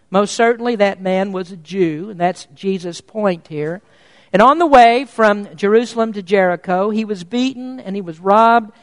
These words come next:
and he was left for dead. There was another man who came traveling the same way, and he spotted the man who was lying there. And this man was a priest.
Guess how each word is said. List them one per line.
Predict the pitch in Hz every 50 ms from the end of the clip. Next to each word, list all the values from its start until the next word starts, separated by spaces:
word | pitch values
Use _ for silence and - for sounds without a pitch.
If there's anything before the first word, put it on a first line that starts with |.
| _ _
and | 185 196
he | 208 202
was | 196 185 165 202
left | 202 202 202 196 - _ _
for | - 185
dead. | 170 160 180 170 151 123 120 - - _ _ _ _ _ _ _ _ _ _ _ _ _
There | - 208
was | 233 233
another | 277 294 320 330 311 294
man | 247 220 202 190 170 160 170
who | 185 214
came | - - 233 214 214
traveling | 196 - 254 233 226 247 233 220 220 208 202
the | 196
same | 185 - 226 214 208 208 202
way, | 196 202 220 254
and | 277 269
he | 214 254
spotted | 233 - - - - 311 330 320 277 214 180
the | 190
man | 180 185 185 185 180 175
who | 170 190
was | 175 175 156
lying | 180 180 175 180 180 175 175 170
there. | 180 185 190 226 277 302 302 - _ _ _ _ _ _ _ _
And | 185 196 214
this | 294 - - 240
man | 240 233 233 240 262 254
was | 247 247 220
a | 254
priest. | 214 - - 339 359 311 214 151 - - - - - _